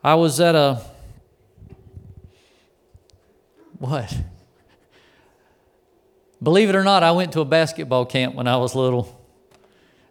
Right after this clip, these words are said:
And, uh, sixth grade, actually, back when that was a big deal to go to basketball camps. Now that they have all this stuff, everybody goes to things. But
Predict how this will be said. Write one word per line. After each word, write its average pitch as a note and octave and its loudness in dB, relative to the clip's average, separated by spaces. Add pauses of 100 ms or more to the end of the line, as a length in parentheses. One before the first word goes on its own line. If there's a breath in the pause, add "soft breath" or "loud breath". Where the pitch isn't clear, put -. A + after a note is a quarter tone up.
And, B2 0
uh, A#2 0 (1300)
sixth - -4
grade, D#3 2
actually, B2+ -4
back C3 -2
when C3+ -6
that C3+ -2
was A#2+ -6
a A#2+ -6
big A#2 -6
deal B2+ -2
to A#2+ -6
go B2 -4
to A#2+ -6
basketball A#2+ -4
camps. A#2 -8
Now C3+ -2
that C3 -8
they B2+ -4
have B2 -2
all B2 0
this A#2+ -6
stuff, B2+ -4
everybody A#2 -4
goes A2+ -4
to A2 -6
things. A#2+ -2
But A2 -8